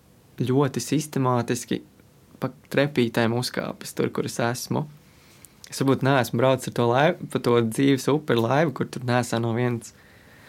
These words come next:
malas uz otru, es kaut kā nevaru līdz ar to nosaukt neko konkrētu. Man liekas, ka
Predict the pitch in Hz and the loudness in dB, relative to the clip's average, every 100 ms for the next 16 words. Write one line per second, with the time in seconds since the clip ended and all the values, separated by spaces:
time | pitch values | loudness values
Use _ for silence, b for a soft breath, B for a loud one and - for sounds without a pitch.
0 | B B - 131 127 113 110 131 139 131 | B B 0 4 4 2 2 4 4 2
1 | 139 180 - _ _ _ - - _ _ | 0 0 -10 _ _ _ -20 -20 _ _
2 | - - - - 127 - 135 143 127 120 | -20 -20 -14 -10 -10 -2 0 0 0 -2
3 | - _ _ _ _ _ - - 120 143 | -4 _ _ _ _ _ -6 0 2 2
4 | 117 107 110 113 - 123 139 139 113 117 | 2 2 0 -2 0 0 0 -2 -4 -6
5 | - 117 - 135 147 - - - 160 - | -6 -8 -2 0 0 -2 -10 -8 -8 -10
6 | b b b b b b - - - - | b b b b b b -20 -20 -20 -20
7 | - - - - - - - - 123 120 | -20 -20 -20 -20 -20 -20 -10 -4 0 2
8 | 143 139 - | 0 0 -6